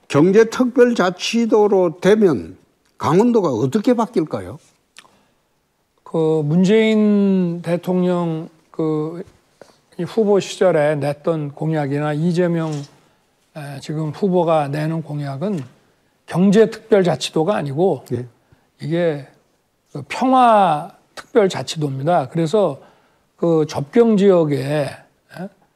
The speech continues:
Speaker 2: 지금 북한과의 이, 그 경제 교류를 지금 뭐 전제로 하는 얘기고 지금 현재, 에, 우리가 개성공단 사업도 지금 하기가 좀 어려운 상황이기 때문에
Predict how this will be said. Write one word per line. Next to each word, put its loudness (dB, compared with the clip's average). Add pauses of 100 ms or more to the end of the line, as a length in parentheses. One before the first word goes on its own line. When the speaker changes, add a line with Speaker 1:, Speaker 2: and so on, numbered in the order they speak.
(280)
Speaker 2:
지금 -4
북한과의 4
이, -2 (720)
그 -12 (360)
경제 2
교류를 4
지금 -2
뭐 -10
전제로 -2
하는 -2
얘기고 -4 (680)
지금 0
현재, 2 (520)
에, -14
우리가 2
개성공단 0
사업도 -4
지금 -2
하기가 0
좀 -2
어려운 2
상황이기 -6
때문에 -6